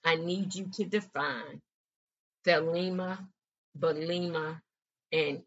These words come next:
Aronai. Amen. Join us again next week. We're gonna go with part two about what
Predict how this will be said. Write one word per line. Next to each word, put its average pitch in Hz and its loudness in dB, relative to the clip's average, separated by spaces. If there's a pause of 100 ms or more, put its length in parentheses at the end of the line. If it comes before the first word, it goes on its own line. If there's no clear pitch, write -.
Aronai. 151 2 (880)
Amen. 165 2 (1000)
Join 196 4
us 190 0
again 175 2
next 151 -2
week. 202 -2 (240)
We're 170 0
gonna 151 2
go 165 6
with 151 0
part 139 -2 (140)
two 214 -2 (560)
about 156 0 (2000)
what 190 -2